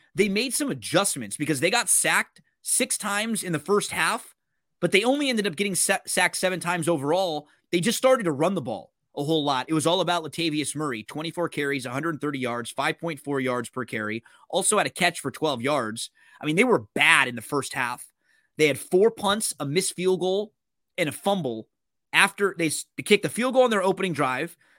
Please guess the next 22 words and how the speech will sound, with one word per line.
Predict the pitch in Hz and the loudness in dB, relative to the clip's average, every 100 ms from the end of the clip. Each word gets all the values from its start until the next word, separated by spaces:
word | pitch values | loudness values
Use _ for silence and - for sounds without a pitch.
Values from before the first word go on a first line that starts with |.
| _ | _
then | 180 165 | 2 2
punt, | 131 - 214 - | 2 -2 -2 -2
punt, | - 196 - | -2 -2 -2
punt, | - 180 - | -6 -6 -4
punt, | 165 170 160 | -4 -4 0
miss | 165 180 | -2 -2
field | - 175 156 | -2 -2 0
goal, | 156 | -2
fumble. | 139 - 147 110 - _ _ _ _ - - - | 0 -2 -2 -4 -12 _ _ _ _ -20 -20 -8
But | 147 | 0
then | 240 | 0
they | 277 | 2
bounced | 202 208 - | 2 0 2
back | 208 185 | 0 2
in | 170 | 0
the | |
second | - 165 170 | -2 -2 0
half. | 180 110 | 0 0
They | - | -2
had | 131 107 | -4 -4
three | 143 190 | -2 -2
touchdowns, | 202 180 165 165 156 180 196 - | 0 -2 0 -2 -2 -4 -8 -10